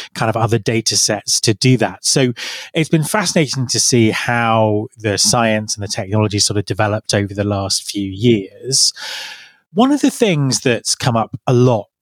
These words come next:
in the last six months has been the way that A I, particularly A I in the hands of, in the hands of candidates, meaning they can, they can, you know, generate their, their resumes using A I, they can apply to multiple jobs using A I,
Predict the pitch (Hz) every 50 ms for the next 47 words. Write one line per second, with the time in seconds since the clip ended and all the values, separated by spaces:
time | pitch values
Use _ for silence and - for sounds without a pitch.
0 | - 123 107 110 104 104 101 95 95 - - - - - - 196 240 226 202 -
1 | _ - - - - - - - - - 127 110 - _ - - 139 127 123 117
2 | 117 117 117 120 - _ _ - 127 123 117 113 110 104 117 123 139 156 165 175
3 | 175 165 139 113 131 123 117 110 104 - _ _ _ _ - - 123 113 107 104
4 | 95 90 90 95 143 180 - - - - - 131 120 - - 123 117 107 107 -
5 | _ _ - - 117 113 110 107 107 107 107 104 101 104 95 - 117 110 104 104
6 | 104 95 - 107 98 92 90 - - _ - - 110 98 87 92 107 101 98 98
7 | - - - 110 117 107 113 123 165 - - - 135 120 110 107 107 104 107 104
8 | - - 104 98 98 - - - - - - - - - 135 110 101 - - 110
9 | 101 98 101 117 - - 113 95 101 104 98 - 110 104 113 110 107 110 110 -
10 | 113 110 104 101 101 104 104 110 107 101 101 110 127 123 120 135 131 131 127 127
11 | 120 110 123 127 117 120 120 123 120 120 120 120 120 120 120 117 113 113 110 104
12 | - 107 104 - - 123 117 110 - - 98 110 113 104 - - 117 104 95 -
13 | 117 113 107 - - 120 113 104 113 110 110 107 110 107 107 107 104 107 107